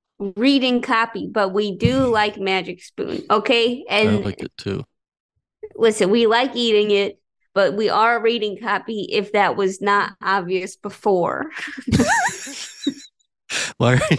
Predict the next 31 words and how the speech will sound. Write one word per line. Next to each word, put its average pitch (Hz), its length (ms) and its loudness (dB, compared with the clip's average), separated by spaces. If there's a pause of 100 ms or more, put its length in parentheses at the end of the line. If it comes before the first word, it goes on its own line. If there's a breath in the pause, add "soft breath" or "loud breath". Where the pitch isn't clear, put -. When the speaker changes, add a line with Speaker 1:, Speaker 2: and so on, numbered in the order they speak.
Speaker 2:
you 175 100 4
saying 143 840 -2
it 120 200 0
such - 320 -4
as 92 140 -2
that? - 340 -2 (1160 loud breath)
Speaker 1:
I'm 240 200 4
saying 311 260 2
it 277 140 -2
such 254 200 -2
as 240 120 -6
that 226 200 0
because 220 460 -2
I 208 160 0
would 214 160 0
say 226 140 0
that 208 180 0
was 214 200 -4
the 208 220 -6
readiest 240 760 0
read 214 400 -2
copy 208 320 0 (200)
Speaker 2:
<laughs> - 200 -4
Speaker 1:
you've 214 160 0
ever 196 340 0
done. 175 400 -4 (460 loud breath)
Um, 233 340 2 (480)
I'll 240 220 2
do 202 160 -2
one 180 160 -4
now. - 260 -8